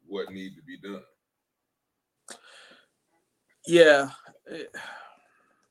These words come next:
Speaker 2: I, I hate when the system at a job is, is just set up for you to fail.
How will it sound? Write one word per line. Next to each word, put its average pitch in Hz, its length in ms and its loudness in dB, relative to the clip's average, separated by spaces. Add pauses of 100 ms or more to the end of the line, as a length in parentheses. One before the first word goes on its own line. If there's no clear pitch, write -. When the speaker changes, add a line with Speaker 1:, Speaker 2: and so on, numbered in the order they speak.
(540)
Speaker 2:
I, - 100 -8 (1160)
I 170 100 -2
hate 170 240 -6
when 170 120 -2
the 151 60 -6
system 143 480 -10 (1160)
at 160 120 -2
a 131 100 -4
job 123 580 -6 (200)
is, 135 340 -14
is 131 280 -14
just 131 220 -12
set 139 200 -6
up 123 140 -10
for 131 60 -12
you 123 100 -12
to 117 80 -16
fail. - 460 -14